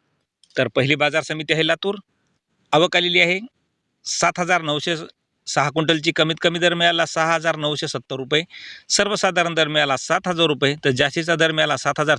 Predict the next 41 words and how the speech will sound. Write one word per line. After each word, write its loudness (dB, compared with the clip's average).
तीनशे 0
रुपये. 0
पुढील 2
बाजार 2
समिती -2
अकोला, 0
आवक 4
आलेली 4
आहे 2
दोन -2
हजार 2
एकशे -4
तेरा 4
क्विंटलची. -4
कमीत 2
कमी 2
दर 2
मिळाला 0
सहा 0
हजार 0
रुपये, 0
सर्वसाधारण 0
दर 0
सात 0
हजार 0
रुपयाचा 0
मिळाला, 0
तर 4
जास्तीचा 0
दर 2
मिळाला 2
सात 2
हजार 2
चारशे -2
पंचावन्न 2
रुपये. -2
पुढील 4
बाजार 2
समिती -2
आहे 2
अमरावती, 0